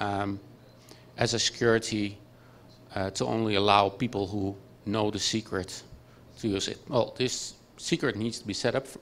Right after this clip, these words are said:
uh, needs to be initialized first. So there's an, both an N S D control setup and an unbound control setup. They're separate programs,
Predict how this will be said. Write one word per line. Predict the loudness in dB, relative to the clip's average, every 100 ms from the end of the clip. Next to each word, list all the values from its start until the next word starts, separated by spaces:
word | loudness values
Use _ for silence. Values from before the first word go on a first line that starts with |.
| -4
uh, | -2 0
needs | -2 -2
to | -6
be | -4 -2 0
initialized | 0 2 2 0
first. | -4 -2 -2 -6 -14 -20 -20 -20 -8
So | -2 2
there's | 4 2 2
an, | -2 -4 -8 -20 -20 0 6
both | 6
an | 6 2
N | 2 0
S | 2
D | -2
control | 0 -2 4 6 6
setup | 2 2 2 0
and | -2 -2
an | -2 -6 -4 0
unbound | 2 2 0 -4
control | -10 -2 -2
setup. | -2 -4 -2 -2 -4 -20 -20 -20 -20 -20 -20 -20 -20 -20 -20 -8
They're | -4
separate | 0 2 0 0
programs, | 0 0 -2 -6